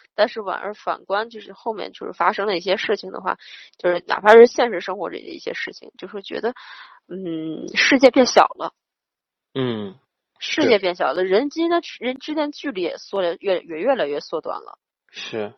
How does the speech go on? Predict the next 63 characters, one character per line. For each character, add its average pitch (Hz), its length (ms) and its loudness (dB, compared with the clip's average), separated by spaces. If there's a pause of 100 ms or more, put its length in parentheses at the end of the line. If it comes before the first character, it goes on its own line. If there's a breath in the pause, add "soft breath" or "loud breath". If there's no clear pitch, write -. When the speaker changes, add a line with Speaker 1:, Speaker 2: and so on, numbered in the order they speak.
Speaker 1:
我 196 120 0
不 262 160 0
认 302 180 2
识 214 140 -10
你， 160 360 -18 (640)
你 185 160 -10
不 196 140 -4
认 202 140 0
识 180 120 -12
我， - 200 -12 (100)
但 175 160 0
是 175 100 -8
我 151 120 -6
知 170 120 -10
道 175 140 4
你 - 100 -14
身 175 200 -10
边 175 160 -6
发-， 175 160 -2
发 175 180 -4
生 170 120 -8
了 185 60 -8
些 170 160 -6
什 - 140 -12
么 170 100 -16
事 - 180 -8
情。 - 180 -12 (220)
Speaker 2:
是。 104 340 -8 (100)
Speaker 1:
我 165 80 2
知 - 100 -4
道 196 120 10
你 160 100 -6
最 180 160 -4
近 175 260 -8
干 180 220 0
什 180 60 -20
么 - 120 -16
了， - 60 -12
干 175 200 -2
什 - 120 -14
么 - 100 -18
了。 - 140 -20 (220)
Speaker 2:
对。 - 160 -4
Speaker 1:
嗯， 165 320 -12 (120)
就 165 120 -2
怎 - 160 2
么 110 60 -4
样 139 200 4
子。 - 220 -10
Speaker 2:
其 196 160 6
实 226 100 6
有 151 140 12
的 123 80 4
时 139 60 2
候 180 120 10
你 143 60 2
没 127 120 4
发 190 160 6
现 180 200 4
我 107 140 0
们 101 140 -6
自 226 160 -4
己 131 380 -6